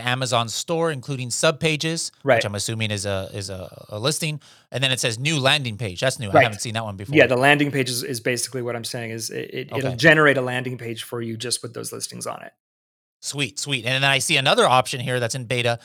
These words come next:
Speaker 1: video. Is that, is that what I see wh-, when I search you know, keywords, and then all of a sudden a video comes up in
Speaker 2: Yep.
Speaker 1: the, uh, search results?
Speaker 2: Exactly. That's what, so,
Speaker 1: Ah.
Speaker 2: so, so Sponsor Brands is the one that has the video ad units available. It, it,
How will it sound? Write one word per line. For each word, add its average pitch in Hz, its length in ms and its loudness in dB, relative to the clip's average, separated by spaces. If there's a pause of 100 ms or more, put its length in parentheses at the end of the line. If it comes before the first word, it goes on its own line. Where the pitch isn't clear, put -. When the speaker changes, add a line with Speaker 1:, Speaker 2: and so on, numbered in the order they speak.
(240)
Speaker 1:
video. 127 420 2
Is 120 100 -2
that, 151 200 2
is 131 140 -4
that 156 300 2
what 151 100 2
I 139 120 2
see 143 440 -2 (300)
wh-, 131 180 0
when 131 140 2
I 131 160 4
search - 580 0 (260)
you 147 80 -6
know, 110 100 -2
keywords, 139 600 0
and 131 100 -2
then 127 60 0
all 123 140 4
of 127 80 4
a 127 40 4
sudden 131 460 -2
a 123 80 -2
video 131 440 2
comes 143 280 0
up 143 180 2
in 131 60 4
Speaker 2:
Yep. 147 100 6
Speaker 1:
the, 123 160 2
uh, 113 60 4
search 135 220 0
results? 139 460 -4
Speaker 2:
Exactly. 123 420 0 (100)
That's 135 200 4
what, 147 140 -8
so, - 220 -2
Speaker 1:
Ah. 117 120 0
Speaker 2:
so, 127 360 -4
so - 180 -2
Sponsor 151 380 0
Brands 156 300 4
is 127 140 0
the 135 100 -2
one 131 140 -4
that 127 100 -8
has 120 160 -4
the 120 80 -4
video 127 260 -2
ad 120 200 0
units 120 240 -4
available. 151 500 2
It, - 220 -8
it, 135 320 -10